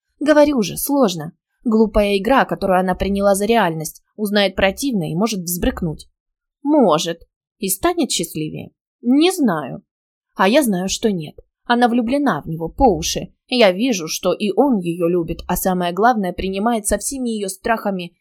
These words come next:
неуклюжестью и буйной фантазией". "Что есть, то есть", рассмеялась Залезаева.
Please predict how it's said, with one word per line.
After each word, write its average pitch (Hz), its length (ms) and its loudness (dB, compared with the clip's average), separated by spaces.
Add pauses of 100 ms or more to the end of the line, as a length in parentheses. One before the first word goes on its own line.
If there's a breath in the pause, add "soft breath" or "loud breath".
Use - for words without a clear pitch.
неуклюжестью 220 920 -2 (160)
и 262 120 0
буйной 220 380 -4
фантазией". 180 760 -6 (500)
"Что - 320 -4
есть, 269 340 0
то 285 80 -2
есть", 170 460 -4 (220)
рассмеялась 165 720 -2
Залезаева. 170 640 -6